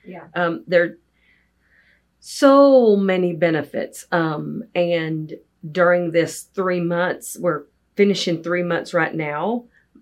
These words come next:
Speaker 2: I have noticed the dryness is reducing itself.
Speaker 1: Wonderful.
Speaker 2: The vaginal dryness is disappearing. Things are more comfortable to enjoy.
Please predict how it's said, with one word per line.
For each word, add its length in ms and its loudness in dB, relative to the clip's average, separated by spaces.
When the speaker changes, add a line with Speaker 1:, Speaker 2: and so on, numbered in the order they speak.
Speaker 2:
I 140 2
have 220 -4
noticed 680 -2
the 100 -2
dryness 640 0
is 240 -6
reducing 560 -2
itself. 720 -6
Speaker 1:
Wonderful. 360 -12
Speaker 2:
The 120 0
vaginal 500 -2
dryness 420 -8
is 120 -10
disappearing. 840 -6
Things 220 -2
are 120 2
more 220 -4
comfortable 640 -4
to 180 -6
enjoy. 640 -4